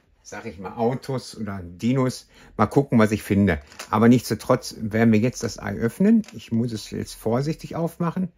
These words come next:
weil ich brauche ja ein Titelbild für dieses Video.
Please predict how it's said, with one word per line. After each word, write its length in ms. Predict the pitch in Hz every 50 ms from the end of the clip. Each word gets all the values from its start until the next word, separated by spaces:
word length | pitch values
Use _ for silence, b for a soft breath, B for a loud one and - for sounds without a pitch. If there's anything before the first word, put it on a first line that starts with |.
| b b b b b b b b b b - -
weil 200 | 113 120 131 -
ich 160 | 113 - -
brauche 340 | - - - 117 120 - -
ja 60 | 107
ein 140 | 98 95 -
Titelbild 720 | - - 117 - 175 165 - 190 208 240 - - - - _ _ _ - - - _ _ _ - - - - - - B B B B B B B B B B
für 140 | - - 123
dieses 380 | 113 139 147 147 160 147 - -
Video. 320 | 160 165 160 202 226 220